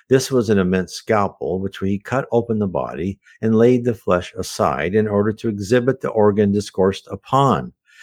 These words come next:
In these operations, the man and woman took turn and turn about.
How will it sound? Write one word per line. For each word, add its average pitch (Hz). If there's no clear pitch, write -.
In 143
these 135
operations, 107
the 110
man 98
and 110
woman 85
took -
turn 78
and 113
turn 76
about. 107